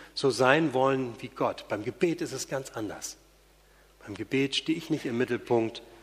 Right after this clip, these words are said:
sondern ich sehe ganz bewusst auf Gott, lenke meinen Blick weg und lass mich auch anregen,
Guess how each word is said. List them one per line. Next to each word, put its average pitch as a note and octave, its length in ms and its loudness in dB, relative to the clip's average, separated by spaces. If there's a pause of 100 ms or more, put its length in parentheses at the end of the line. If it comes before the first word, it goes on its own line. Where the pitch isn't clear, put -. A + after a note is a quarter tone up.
(200)
sondern B2 260 -2
ich - 180 -6
sehe C#3+ 420 2
ganz C#3+ 300 6
bewusst C3+ 440 2
auf B2 200 -8
Gott, - 320 -2 (220)
lenke B2+ 220 -2
meinen A#2 300 0
Blick A2 320 -4
weg A#2+ 300 0 (1700)
und A2 120 0
lass A#2 260 2
mich B2+ 160 -4
auch - 220 -10
anregen, C3 560 0